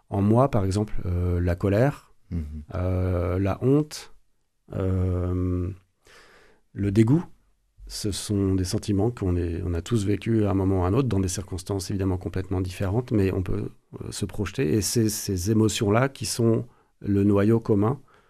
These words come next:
Speaker 1: que moi je peux avoir avec cette femme-là. Et ce, ce, ce passage, euh, a été en fait le,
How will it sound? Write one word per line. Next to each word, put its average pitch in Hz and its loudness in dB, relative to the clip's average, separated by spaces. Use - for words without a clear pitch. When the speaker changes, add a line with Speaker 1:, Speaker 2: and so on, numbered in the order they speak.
Speaker 1:
que - -4
moi 110 4
je 127 -4
peux 117 0
avoir 107 0
avec 95 -2
cette - -8
femme-là. 104 -4
Et 101 -2
ce, 95 0
ce, 92 -6
ce - -10
passage, 107 -2
euh, 87 0
a 98 -2
été 92 -4
en 107 -2
fait - -10
le, 95 -8